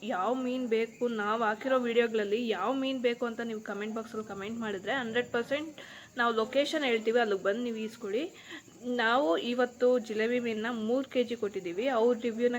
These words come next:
ಕೇಳೋಣ ಬನ್ನಿ. ಇವ್ರೇ, ಇವ್ರಿಗೆ ಕೊಟ್ಟಿರೋದು. ನಿಮ್ದು ರಿವ್ಯೂ ಕೊಡಿ ಒಂದ್ ಸ್ವಲ್ಪ ನಮ್ ಚಾನಲ್ ಬಗ್ಗೆ ಹೇಳಿ.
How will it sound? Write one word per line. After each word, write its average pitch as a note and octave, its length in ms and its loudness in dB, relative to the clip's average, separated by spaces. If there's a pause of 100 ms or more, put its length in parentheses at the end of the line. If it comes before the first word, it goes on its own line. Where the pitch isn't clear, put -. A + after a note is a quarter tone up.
ಕೇಳೋಣ G3+ 320 -4
ಬನ್ನಿ. F#3+ 320 -10 (920)
ಇವ್ರೇ, B3 600 8
ಇವ್ರಿಗೆ B3+ 280 6
ಕೊಟ್ಟಿರೋದು. A#3 760 6 (600)
ನಿಮ್ದು B3+ 360 4
ರಿವ್ಯೂ A3+ 340 2
ಕೊಡಿ G#3 240 0
ಒಂದ್ G#3 180 -4
ಸ್ವಲ್ಪ G#3 200 -6
ನಮ್ G#3 200 -2
ಚಾನಲ್ G#3+ 380 0
ಬಗ್ಗೆ G3+ 280 -2
ಹೇಳಿ. G3+ 280 0